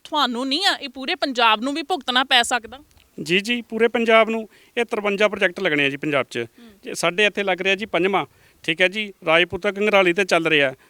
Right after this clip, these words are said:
Speaker 2: ਅਖਾੜੇ, ਭੂੰਦੜੀ, ਮੁਸ਼ਕਾਬਾਦ, ਉੱਥੇ ਉਹਨਾਂ ਦੇ ਲੋਕਾਂ ਨੇ ਬੰਦ ਕਰਵਾਤਾ
Speaker 1: ਹੂੰ।
Speaker 2: ਤੇ ਅਸੀਂ ਵੀ ਧਰਨਾ ਲਾ ਕੇ ਬੰਦ ਕਰਵਾਇਆ ਹੋਇਆ ਹੈ।
Speaker 1: ਹੂੰ।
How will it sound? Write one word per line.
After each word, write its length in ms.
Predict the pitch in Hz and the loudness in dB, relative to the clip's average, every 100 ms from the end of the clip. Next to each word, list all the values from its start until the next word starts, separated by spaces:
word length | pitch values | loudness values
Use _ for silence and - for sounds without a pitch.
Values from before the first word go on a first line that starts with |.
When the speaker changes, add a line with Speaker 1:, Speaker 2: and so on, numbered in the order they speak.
| _ 175 | _ -4
Speaker 2:
ਅਖਾੜੇ, 500 | - 175 180 180 170 _ | 2 4 4 2 0 _
ਭੂੰਦੜੀ, 520 | 214 190 170 170 170 - - _ | -4 0 2 0 0 -6 -18 _
ਮੁਸ਼ਕਾਬਾਦ, 680 | 170 170 196 185 175 160 156 - | -4 0 2 4 4 4 -2 -6
ਉੱਥੇ 280 | 190 175 202 | -6 0 0
ਉਹਨਾਂ 240 | 202 190 | 2 0
ਦੇ 80 | 208 | 0
ਲੋਕਾਂ 280 | 196 175 185 | -2 -2 0
ਨੇ 80 | 196 | 0
ਬੰਦ 260 | 160 156 | 0 0
ਕਰਵਾਤਾ 460 | 160 156 143 127 120 | 0 -2 -2 -2 -4
Speaker 1:
ਹੂੰ। 260 | 123 - - | -6 -14 -8
Speaker 2:
ਤੇ 200 | 196 185 | -2 -2
ਅਸੀਂ 200 | - 185 | -2 -2
ਵੀ 80 | |
ਧਰਨਾ 320 | 196 202 185 175 | -2 -2 0 0
ਲਾ 160 | 165 | 0
ਕੇ 160 | 165 196 | 0 -2
ਬੰਦ 260 | 160 151 | 0 -2
ਕਰਵਾਇਆ 360 | 151 147 139 127 | -2 -2 0 2
ਹੋਇਆ 220 | 131 123 | 2 0
ਹੈ। 100 | 117 | 0
Speaker 1:
ਹੂੰ। 360 | 113 - - | -4 -14 -20